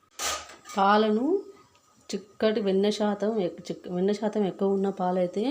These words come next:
కలాకండ్ టేస్ట్గా వస్తుంది. రెండు లీటర్ల పాలు ఇలా గంట ఉంచితే ఇంతవరకు వచ్చింది.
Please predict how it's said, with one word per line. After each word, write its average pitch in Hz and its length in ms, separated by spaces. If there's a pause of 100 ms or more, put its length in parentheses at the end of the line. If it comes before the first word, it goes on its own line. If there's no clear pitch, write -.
(720)
కలాకండ్ 185 580
టేస్ట్గా 180 420 (100)
వస్తుంది. 170 400 (3250)
రెండు 196 280
లీటర్ల 214 360 (100)
పాలు 190 280 (560)
ఇలా 202 140 (100)
గంట 190 180 (140)
ఉంచితే 190 400
ఇంతవరకు 185 440
వచ్చింది. 196 400